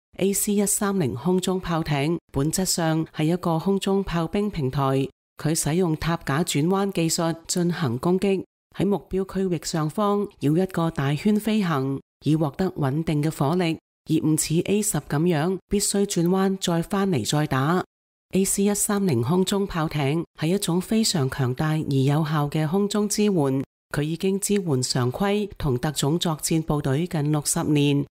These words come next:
喺亞洲、南美、非洲、歐洲同中東嘅美軍行動中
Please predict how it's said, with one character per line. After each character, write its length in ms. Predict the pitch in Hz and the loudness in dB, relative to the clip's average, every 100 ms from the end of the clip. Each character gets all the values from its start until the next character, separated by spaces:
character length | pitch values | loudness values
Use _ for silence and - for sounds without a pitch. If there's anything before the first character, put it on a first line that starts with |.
| _ | _
喺 160 | 139 143 | -4 -2
亞 180 | 180 165 | 0 0
洲、 340 | - 190 190 160 | 0 0 -2 -2
南 240 | 151 127 | -2 0
美、 320 | 139 135 165 - | 0 2 0 -2
非 200 | 208 202 | 0 0
洲、 360 | 208 202 202 190 _ | 2 0 0 -2 _
歐 220 | 202 202 | 0 0
洲 260 | 202 202 196 | 2 0 0
同 240 | - 101 | -2 -2
中 220 | - 190 | 0 0
東 180 | 190 190 | 2 0
嘅 160 | 175 156 | 0 0
美 180 | 143 151 | 0 0
軍 240 | 185 190 | -2 -2
行 220 | 165 120 | -2 -2
動 180 | 143 147 | 0 0
中 320 | 202 196 202 | 2 0 0